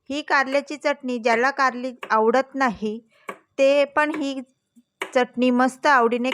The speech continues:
खातात, कारण ही अशी मस्त अशी कुरकुरीत अशी चटणी तयार होते आणि ही तीन ते चार दिवस सहज टिकते.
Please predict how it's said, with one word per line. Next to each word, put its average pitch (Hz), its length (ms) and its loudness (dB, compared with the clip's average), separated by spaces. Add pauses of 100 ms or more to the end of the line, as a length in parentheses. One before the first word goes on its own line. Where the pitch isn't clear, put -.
खातात, 240 320 0 (140)
कारण 254 240 0
ही 247 220 0
अशी 277 400 -2 (320)
मस्त 262 340 -2
अशी 320 220 0
कुरकुरीत 269 680 0
अशी 269 200 0
चटणी 247 540 0
तयार 226 300 2
होते 220 560 -2 (920)
आणि 240 260 0
ही 269 240 -4
तीन 269 360 -6
ते 285 160 -4
चार 254 280 0
दिवस 269 380 -2
सहज 254 440 -2
टिकते. 240 440 -2